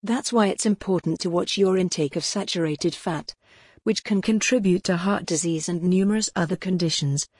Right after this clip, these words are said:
and aim instead for unsaturated fats that are good for your heart. Good sources of healthy fat include avocado, fatty fish, for example, sockeye salmon, mackerel, herring,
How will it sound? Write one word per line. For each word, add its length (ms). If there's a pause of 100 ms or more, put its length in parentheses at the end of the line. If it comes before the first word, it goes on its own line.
(360)
and 160
aim 200
instead 520
for 160
unsaturated 840
fats 380
that 160
are 80
good 200
for 120
your 180
heart. 420 (400)
Good 160
sources 480
of 120
healthy 380
fat 300
include 440
avocado, 760 (480)
fatty 320
fish, 440 (180)
for 140
example, 600 (160)
sockeye 480
salmon, 500 (160)
mackerel, 600 (480)
herring, 480